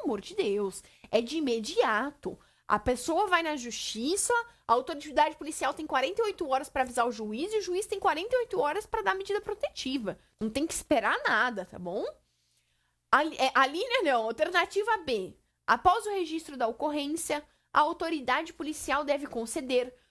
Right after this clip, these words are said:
no prazo de vinte e quatro horas, medida protetiva de urgência. Pessoal,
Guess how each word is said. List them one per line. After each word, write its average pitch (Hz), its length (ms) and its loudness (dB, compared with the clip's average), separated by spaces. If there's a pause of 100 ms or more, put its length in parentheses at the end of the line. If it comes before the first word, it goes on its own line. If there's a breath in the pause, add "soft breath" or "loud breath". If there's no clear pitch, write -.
(100)
no 359 120 0
prazo 349 360 2
de 311 140 -6
vinte 466 400 -10
e 392 60 -12
quatro 320 360 -2
horas, 262 480 0 (240 soft breath)
medida 339 400 -4
protetiva 349 640 -2
de 302 140 -2
urgência. 294 600 -4
Pessoal, 285 600 0